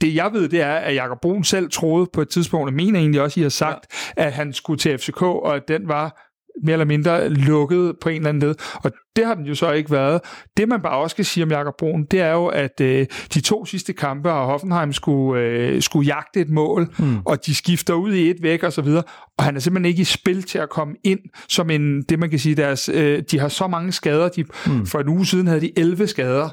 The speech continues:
Speaker 3: Mm.
Speaker 1: øh, og alligevel var han ikke i spil, hverken til en startplads eller til at komme ind i en
Speaker 3: Men
Speaker 1: kamp,
Speaker 3: han sidder
Speaker 1: hvor de
Speaker 3: på bænken.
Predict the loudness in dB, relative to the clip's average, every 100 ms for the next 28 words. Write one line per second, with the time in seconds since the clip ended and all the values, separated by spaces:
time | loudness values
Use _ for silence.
0 | -2 -2 -2 0 2 2 2 2 2 0
1 | -2 -2 0 0 0 0 2 -2 -2 -4
2 | -4 -2 -2 -4 -2 0 0 -2 0 0
3 | 2 -2 -2 -4 -2 0 0 2 2 2
4 | 0 0 0 0 -2 -2 -4 -4